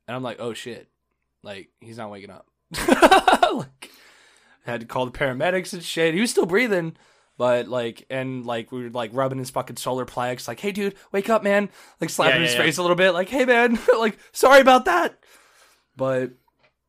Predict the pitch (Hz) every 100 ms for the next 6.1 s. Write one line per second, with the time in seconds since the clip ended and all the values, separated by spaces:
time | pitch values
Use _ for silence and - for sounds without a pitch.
0 | _ _ _ - 180 160 160 175 135 139
1 | 165 - 139 123 - - _ _ _ _
2 | _ _ _ - 202 - 349 - 233 214
3 | 170 170 165 - 151 135 127 123 120 120
4 | 110 113 113 95 95 87 _ 107 101 95
5 | 73 - _ _ 113 117 117 117 113 113
6 | 113